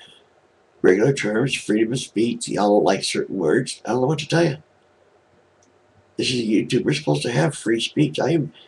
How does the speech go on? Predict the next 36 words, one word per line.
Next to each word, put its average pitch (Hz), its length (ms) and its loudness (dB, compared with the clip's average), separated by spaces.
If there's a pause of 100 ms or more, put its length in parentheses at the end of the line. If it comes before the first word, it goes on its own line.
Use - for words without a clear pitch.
(140)
had 135 100 4
a 135 60 6
video 151 380 2
taken 104 420 -8
down 82 340 -6 (600)
'cause - 120 -2
I 135 120 0
don't 165 140 2
even 143 120 4
know 151 140 6
which 143 180 2
one 120 160 -2
was 135 200 2
what 131 120 0
I 120 100 0
said. 143 300 0 (520)
They 127 100 6
actually 156 420 4
said 139 300 0
that - 180 -8 (220)
I 175 460 0 (1500)
was - 140 2
being 98 260 -2
sexual. - 480 -8 (1000)
The - 140 -4
last 170 440 0
thing 87 220 -4
I 76 80 -8
do 67 140 -2
is 52 180 -8
that, 71 240 -6 (120)
and 73 180 -10
the - 120 -12
first - 520 0
thing - 200 -8
is, 76 260 -10